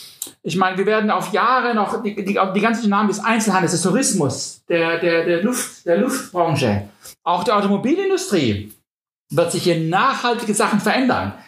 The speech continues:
Eine neue Normalität. Aber es ist notwendig, um den Anpassungsprozess zu forcieren, dass wir wieder auf alte Wachstumspfade kommen. Und da sind, bin ich doch relativ positiv gestimmt,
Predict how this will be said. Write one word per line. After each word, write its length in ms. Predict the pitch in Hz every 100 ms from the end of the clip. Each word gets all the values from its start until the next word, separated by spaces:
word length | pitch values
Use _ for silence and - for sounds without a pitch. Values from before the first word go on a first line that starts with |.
| -
Eine 240 | 185 185
neue 280 | 170 190 254
Normalität. 760 | 262 233 220 233 180 104 - - -
Aber 160 | - 190
es 100 | 175
ist 100 | 131
notwendig, 840 | 156 165 220 370 - 220 202 190
um 80 | 180
den 80 | 165
Anpassungsprozess 1040 | 208 214 208 202 - 175 160 175 - - - - - - _ _ _ _
zu 120 | -
forcieren, 720 | 175 165 - - 311 254 208
dass 160 | 196 170
wir 60 |
wieder 160 | 185 175
auf 120 | 151
alte 220 | 170 160
Wachstumspfade 680 | 151 139 147 127 - 127 120
kommen. 420 | - 110 107 104 -
Und 180 | 156
da 140 | 127 143
sind, 240 | 160 151
bin 100 | 165
ich 120 | 151
doch 160 | 165 139
relativ 500 | 160 160 156 139 -
positiv 520 | - 190 190 151 135
gestimmt, 560 | - - 139 117 - -